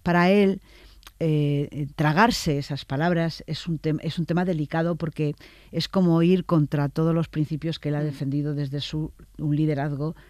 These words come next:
Speaker 1: distinto, evidentemente,
Speaker 2: Mm.
Speaker 1: al de Isabel Díaz Ayuso.
Speaker 2: <laughs>
Speaker 1: Con lo cual,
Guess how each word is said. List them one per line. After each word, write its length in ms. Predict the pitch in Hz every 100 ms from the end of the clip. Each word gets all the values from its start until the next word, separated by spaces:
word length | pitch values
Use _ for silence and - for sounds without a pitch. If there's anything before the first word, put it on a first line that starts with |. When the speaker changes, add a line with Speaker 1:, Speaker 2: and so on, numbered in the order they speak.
| -
Speaker 1:
distinto, 600 | - 135 - 143 147 147 -
evidentemente, 640 | 127 127 131 123 131 147
Speaker 2:
Mm. 20 |
Speaker 1:
al 80 | 143
de 80 | 113
Isabel 280 | - 107 123
Díaz 200 | 101 -
Ayuso. 320 | 95 - 170
Speaker 2:
<laughs> 720 | 202 175 - - - - -
Speaker 1:
Con 160 | 202 196
lo 100 | 196
cual, 340 | 247 294 -